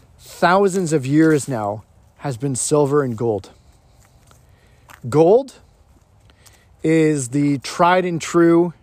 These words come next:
It doesn't have as much industrial, um, uses.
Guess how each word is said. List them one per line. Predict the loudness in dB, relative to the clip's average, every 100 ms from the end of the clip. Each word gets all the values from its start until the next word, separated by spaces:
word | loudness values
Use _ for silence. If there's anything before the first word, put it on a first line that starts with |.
| _
It | -6 0
doesn't | 0 0 -6
have | -6 -2 -2 -2
as | -4
much | -2 -2 -4
industrial, | -6 -6 -2 -2 -2 -4 0 2 4 2 -2 _ _ -20 -12
um, | -6 -4 -2 -4 -4 -6 -10 _ _ -18 -18 _ _ -20 _ _ _ _ _ _ _ -6
uses. | 2 2 2 0